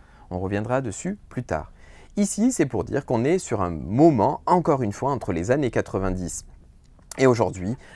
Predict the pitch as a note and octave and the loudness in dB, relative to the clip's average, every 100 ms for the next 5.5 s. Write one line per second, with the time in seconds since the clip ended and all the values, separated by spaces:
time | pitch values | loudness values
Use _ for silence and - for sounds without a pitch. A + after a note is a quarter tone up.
0 | - F#2 A2 B2 - - G#2+ F#2+ F#2 F2 | -6 -2 0 -2 -6 -6 -6 -4 -6 -4
1 | D2 C#2+ B1 - - - F#2 F#2+ F2 F#2 | -6 -8 -16 -18 -20 -8 -4 -2 2 2
2 | E3 D#3+ G2+ F2 F#2+ - D3 C3+ G2 F#2 | 2 0 -2 -2 -2 -4 -2 -2 0 2
3 | G2+ F2+ F2 A2+ C3 C#3 F#2 E2+ F2 A2+ | 2 0 0 0 0 0 0 -2 0 0
4 | G2+ - E2+ D#2+ - F#3+ G#3 F#3 - - | -2 -2 -2 -2 -4 -2 -2 -4 -18 -20
5 | - - F3+ F#3 | -20 2 6 6